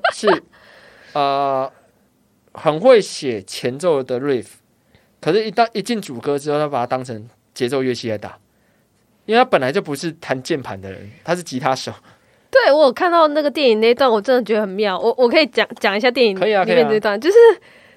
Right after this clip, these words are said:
Speaker 2: 他们有两位吉他手，但是想要有一个去弹 keyboard 嘛，
Speaker 1: 嗯。
Speaker 2: 然后另外一个人就是可能是比较主导能力比较有，怎么讲，比较强势一点，所以他就叫另外一位。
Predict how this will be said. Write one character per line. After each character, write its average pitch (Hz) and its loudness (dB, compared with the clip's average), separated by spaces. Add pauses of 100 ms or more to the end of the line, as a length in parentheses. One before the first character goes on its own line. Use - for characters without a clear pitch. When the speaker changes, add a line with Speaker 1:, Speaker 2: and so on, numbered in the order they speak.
(180)
Speaker 2:
他 415 0
们 403 2
有 254 6
两 233 4
位 285 6
吉 220 -6
他 240 0
手， 220 -6
但 269 0
是 269 -2 (680)
想 202 -2
要 262 4
有 202 2
一 196 -2
个 190 0
去 180 -10
弹 196 -6 (140)
keyboard 190 -6
嘛， - -12 (240)
Speaker 1:
嗯。 165 -8
Speaker 2:
然 226 0
后 262 4 (160)
另 277 -2
外 269 4
一 233 0
个 214 0
人 190 0
就 214 -4
是 220 -2 (180)
可 - -6
能 190 -4
是 226 -4 (220)
比 196 -10
较 190 -2 (600)
主 240 -4
导 233 4
能 208 0
力 240 -4
比 - -20
较 311 2
有， 208 -2
怎 190 -10
么 202 -4
讲， 208 -2 (400)
比 - -14
较 311 0
强 226 -2
势 269 -2
一 262 -2
点， 214 0
所 262 2
以 - 2
他 339 2
就 302 0
叫 262 2
另 254 2
外 240 2
一 190 -2
位。 202 -4